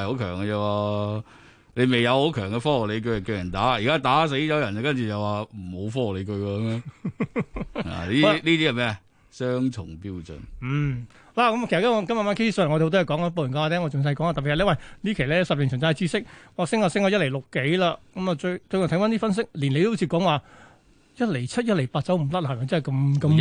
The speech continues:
Speaker 1: 一月已經講啦，兩厘樓上。
Speaker 2: 兩厘樓上咪先？幾時去到兩厘先？你噉講法？
Speaker 1: 今年中。
Speaker 2: 喂，仲，<laughs>三月，今年中仲有晒到三個月就去到兩厘㗎啦，真係。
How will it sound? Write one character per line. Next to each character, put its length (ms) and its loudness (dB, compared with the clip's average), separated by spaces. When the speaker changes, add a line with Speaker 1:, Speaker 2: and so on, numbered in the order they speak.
Speaker 1:
一 60 -14
月 120 -14
已 140 -10
經 100 -6
講 200 -6
啦， 440 -6
兩 260 -6
厘 120 -4
樓 140 -10
上。 280 -16
Speaker 2:
兩 400 4
厘 120 2
樓 180 -2
上 200 -4
咪 80 -6
先？ 240 0
幾 200 -4
時 120 -2
去 80 2
到 120 2
兩 120 4
厘 120 0
先？ 160 2
你 60 0
噉 140 -2
講 140 -2
法？ 220 -2
Speaker 1:
今 180 -8
年 160 -12
中。 180 -12
Speaker 2:
喂， 160 -2
仲， 100 -6
<laughs> 280 -4
三 220 -2
月， 160 0
今 100 -2
年 140 4
中 140 0
仲 100 2
有 80 4
晒 160 0
到 60 0
三 200 0
個 120 -2
月 200 -4
就 160 0
去 120 4
到 100 4
兩 160 0
厘 60 0
㗎 140 0
啦， 120 -10
真 100 -2
係。 140 -4